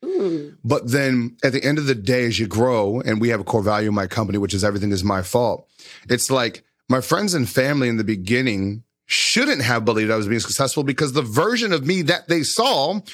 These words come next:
Speaker 2: was partying,
Speaker 1: Unsuccessful.
Speaker 2: distracted, unsuccessful, lazy, like, you know, fucking two point eight student. So excuse,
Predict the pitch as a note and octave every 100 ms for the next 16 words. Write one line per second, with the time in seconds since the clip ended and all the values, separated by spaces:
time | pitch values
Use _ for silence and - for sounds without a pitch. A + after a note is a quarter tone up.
0 | - - - D3+ D3+ C#3 A#2+ - - G#3+
1 | C#3 C3+ C3 C3 D3 F3 G#3 D3 B2 -
2 | D3 C#3+ C3 - D3 C#3+ D#3 - C#3+ D#3
3 | E3 D#3+ - C#3 C#3 - C#3+ D#3 - -
4 | B2 D3+ D3 C#3+ B2+ C#3+ F3+ A3+ - -
5 | C3 D3 D3 B2 D#3 D#3+ D#3+ F#3 - E3+
6 | D#3+ B2+ - F#3 F3+ E3+ D#3+ D#3 - -
7 | D3 B2+ G3 B3 - - - - - G#3
8 | F#3 - - G3 B2+ E3 C3 - A3 B3
9 | C#3